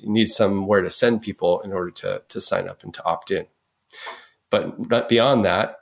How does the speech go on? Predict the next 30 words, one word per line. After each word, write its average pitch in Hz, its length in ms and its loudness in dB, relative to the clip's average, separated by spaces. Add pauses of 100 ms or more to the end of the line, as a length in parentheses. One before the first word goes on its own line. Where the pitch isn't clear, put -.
(120)
it 110 120 0
doesn't 117 220 0
have 120 200 0
to 107 80 -6
be 101 80 -4
used 107 320 0
just - 260 0
for 98 220 0
opt-in 92 340 0
pages. 92 380 -6
You 98 100 -2
can 107 140 -4
also 101 280 0
use 101 220 -2
it - 160 -6
for 98 120 -4
sales 101 320 2
pages - 520 -6
and 95 220 -4
to 95 160 -6
direct 92 340 -2
people 95 320 -2
to, 92 400 -4 (440)
you 101 80 -2
know, 95 40 2
make 92 200 -2
a - 40 -6
purchase - 600 -4
as 92 160 -4
well. 85 320 -6